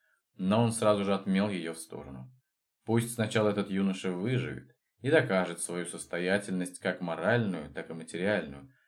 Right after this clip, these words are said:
а уж партию подобрать ему завсегда успеют. Молод еще, рано ему жениться, тем более на графине. И граф, окончательно отринув эту мысль, переключился на размышления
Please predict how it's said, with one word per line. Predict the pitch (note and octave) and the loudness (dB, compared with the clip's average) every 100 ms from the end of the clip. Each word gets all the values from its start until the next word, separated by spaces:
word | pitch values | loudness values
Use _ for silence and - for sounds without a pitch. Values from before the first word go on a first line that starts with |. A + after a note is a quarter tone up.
| _ | _
а | - D3 | 2 4
уж | C3+ - | 4 6
партию | B2+ D#3 B2 A#2+ | 10 10 8 0
подобрать | A2 G#2+ G2+ A#2+ A#2 | 2 2 4 4 4
ему | G#2+ G#2 | 2 2
завсегда | G2+ - G2 G#2 | 0 0 4 4
успеют. | G2+ - - A2+ A2 D2+ - _ _ _ _ | 4 0 -2 0 0 -2 -10 _ _ _ _
Молод | D#2+ F2+ G#2 F#2+ F2 | -4 2 4 2 -2
еще, | D#2 - D2+ - _ _ - | -10 -10 -12 -14 _ _ -6
рано | G2 B2 C3+ | 4 6 6
ему | G2+ E2+ E2 | 4 0 -6
жениться, | D#2 F2 G#2+ - | -4 -2 -2 -2
тем | - - G2+ G#2 | -8 0 2 4
более | G2 G2 F#2+ F#2 F#2 F2+ - _ | 4 2 2 2 2 -2 -6 _
на | F2 E2+ | -10 -6
графине. | E2+ E2+ - F#2+ D2 C2+ C2 _ _ _ _ _ - | -4 -4 -6 -6 -6 -10 -16 _ _ _ _ _ -2
И | G#2 | 0
граф, | G2+ A2+ F3+ F#3+ - - - | 6 10 10 8 -4 -16 -10
окончательно | E2 F#2 F2 G2+ A#2 A#2+ F#2+ F#2 F#2 | -2 -2 2 4 4 4 2 2 2
отринув | F#2 - F#2 F2 E2 - | 0 -4 -2 -2 -4 -10
эту | D#2+ D2 | -10 -10
мысль, | C#2 A2 D3 B2 A#2+ B2 _ _ - | -6 -4 -2 -2 -2 -4 _ _ 0
переключился | A2+ B2+ B2+ B2 E3 G3+ F3 | 4 4 4 4 4 2 2
на | E3 C#3 | 0 2
размышления | A#2+ F#2 F2+ - F#2 A#2+ A2+ G#2+ G#2 | 2 2 -2 -2 0 2 2 0 -4